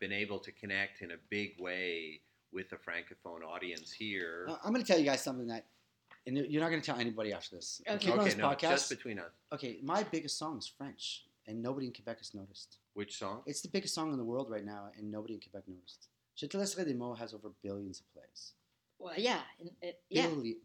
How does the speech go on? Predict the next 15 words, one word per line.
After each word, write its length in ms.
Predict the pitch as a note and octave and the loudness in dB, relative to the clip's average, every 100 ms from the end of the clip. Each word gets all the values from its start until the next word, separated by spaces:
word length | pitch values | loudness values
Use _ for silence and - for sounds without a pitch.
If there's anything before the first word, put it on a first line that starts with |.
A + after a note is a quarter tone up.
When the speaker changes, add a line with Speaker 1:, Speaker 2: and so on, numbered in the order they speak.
| _ | _
Speaker 2:
billions, 520 | B2 C3 A2 F2+ F2+ A#2 | -2 -2 -4 -8 -8 0
more 140 | A#2+ | 2
than 140 | A#2+ A2 | 2 -2
Celine 320 | - A2+ A2 | -4 -4 -4
Dion. 280 | G#2+ G#2 G2+ | -2 -4 -6
It's 100 | - | -6
the 80 | |
most 240 | G#2+ A2 - | -6 -6 -8
played 180 | A#2+ A2 | -8 -6
French 240 | A#2 G#2+ | -6 -6
song 160 | A#2 G2+ | -6 -6
in 60 | |
history, 440 | F#2 B2 - G2 F2 - | -6 -8 -8 -10 -12 -12
uh, 60 | G#2 | -10
ever, 240 | A2 - | -10 -12